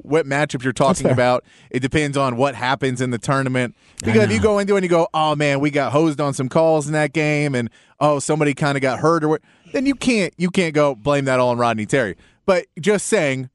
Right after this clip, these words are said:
Speaker 1: of expectations right now for the University of Texas is you are a two seed. That means that you should, not, to not be upset, make it to the Elite Eight.
Speaker 2: That's true.
Speaker 1: That is just basic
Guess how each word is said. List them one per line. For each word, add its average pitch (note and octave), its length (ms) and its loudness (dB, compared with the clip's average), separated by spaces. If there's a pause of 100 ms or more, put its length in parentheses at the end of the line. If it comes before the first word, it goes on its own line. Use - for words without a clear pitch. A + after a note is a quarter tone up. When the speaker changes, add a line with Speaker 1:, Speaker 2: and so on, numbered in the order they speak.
Speaker 1:
of C3+ 300 2
expectations E3 840 0
right D3+ 260 2
now C#3 240 0
for B2+ 140 -4
the B2 100 -2
University C#3+ 540 0
of C#3 80 -2
Texas G#2+ 560 -4 (260)
is C3+ 180 2
you C#3 100 4
are E3 80 4
a E3 100 2
two A3+ 260 0
seed. - 380 -6 (400)
That D#3+ 220 2
means F#3+ 560 0 (580)
that D#3 280 2
you D3+ 200 2
should, F#3 640 0 (160)
not, D3 320 -2
to - 140 -2
not D#3+ 220 0
be G3+ 80 2
upset, F3+ 480 0 (100)
make D3 300 -2
it D3 80 -16
to - 60 -20
the D3+ 100 4
Elite D3+ 240 2
Eight. A2 280 -4
Speaker 2:
That's F#3 180 2
true. - 120 -2
Speaker 1:
That D3+ 140 4
is E3 80 0
just C3+ 240 -2
basic F#3+ 540 -2